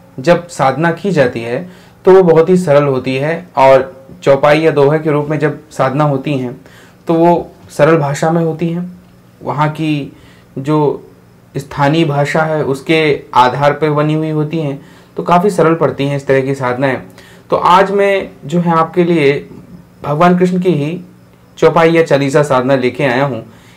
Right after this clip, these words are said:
ये साधना बहुत ही सरल है और इसमें उनके मंत्र जो है वो भी जुड़ा हुआ है, संपुट है, इसलिए इसको बहुत ही आसानी से किया जा सकता है, कोई भी कर सकता है, कुछ विशेष तरह के प्रबंध की आवश्यकता नहीं है।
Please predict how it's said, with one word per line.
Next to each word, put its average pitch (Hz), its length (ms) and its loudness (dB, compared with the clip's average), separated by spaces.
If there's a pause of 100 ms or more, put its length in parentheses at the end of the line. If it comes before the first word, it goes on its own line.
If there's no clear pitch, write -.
(120)
ये 190 100 6
साधना 185 420 4
बहुत 170 260 0
ही 185 60 2
सरल 160 300 0
है 170 240 -2 (400)
और 139 480 2 (140)
इसमें 160 400 0
उनके 160 220 -2
मंत्र 156 340 -2
जो 151 160 -2
है 143 260 -2 (600)
वो 139 80 2
भी 165 100 2
जुड़ा 143 240 2
हुआ 143 300 2
है, 135 260 -8
संपुट 139 420 -4
है, - 380 -6 (260)
इसलिए 170 280 2
इसको 165 180 -2
बहुत 151 220 0
ही 170 80 2
आसानी 143 420 0
से 156 120 -4
किया 131 240 -2
जा 127 100 0
सकता 131 260 -6
है, 156 80 -6
कोई 147 280 2
भी 151 140 -2
कर 143 160 4
सकता 135 320 -4
है, 151 100 -4
कुछ 151 140 -6
विशेष 143 460 -4 (420)
तरह 139 140 4
के 147 100 -4
प्रबंध 139 360 0
की 143 100 0
आवश्यकता 135 500 0
नहीं 143 240 -2
है। - 140 -10